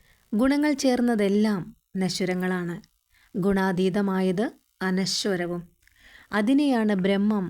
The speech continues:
എന്ന് പറയുന്നത്. അതുകൊണ്ട് തന്നെ ഈ ബ്രഹ്മം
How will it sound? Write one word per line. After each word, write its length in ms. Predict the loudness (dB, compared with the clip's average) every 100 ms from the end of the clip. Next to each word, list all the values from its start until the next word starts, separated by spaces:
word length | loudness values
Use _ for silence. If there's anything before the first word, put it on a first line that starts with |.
| -8 -4
എന്ന് 200 | -2 -2
പറയുന്നത്. 560 | -2 -4 -4 -6 -6 -8 -12 _ -6
അതുകൊണ്ട് 400 | -2 0 0 0
തന്നെ 320 | 0 0 0 -2 -6 -4
ഈ 100 | -4
ബ്രഹ്മം 440 | -2 -2 -2 -2